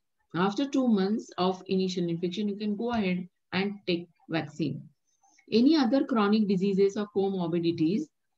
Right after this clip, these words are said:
they are, there are no contraindications. They are even more getting protected by taking the vaccine. People who have got immunodeficiency or autoimmune disorders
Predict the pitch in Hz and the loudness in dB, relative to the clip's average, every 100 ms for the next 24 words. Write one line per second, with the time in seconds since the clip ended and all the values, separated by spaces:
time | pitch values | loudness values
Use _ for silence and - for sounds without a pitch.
0 | _ _ _ _ - 180 226 240 247 214 | _ _ _ _ -6 0 0 0 -2 0
1 | 208 226 226 240 226 190 185 175 160 151 | 0 2 2 0 0 0 0 0 -2 -6
2 | 156 170 180 196 208 196 185 214 415 - | -6 -2 -2 0 -2 0 0 -2 -4 -10
3 | - 170 180 208 233 311 - - _ _ | -6 -2 0 2 2 0 -4 -12 _ _
4 | _ _ _ _ 170 180 214 202 190 185 | _ _ _ _ 0 2 0 2 2 2
5 | 269 - 180 165 170 185 208 165 165 165 | -2 2 4 4 0 -2 0 0 0 0
6 | 165 151 143 - _ _ _ - 151 - | 0 -2 -6 -12 _ _ _ -12 -10 -12
7 | _ _ - - - 226 277 254 226 240 | _ _ -20 -10 -4 0 2 2 0 0
8 | 214 208 220 185 180 190 196 185 202 202 | 2 2 2 0 -2 -4 -4 -2 -4 -2
9 | 170 170 202 196 190 202 196 165 170 160 | -4 -2 -2 0 0 0 2 2 2 -2
10 | 156 160 | -2 -4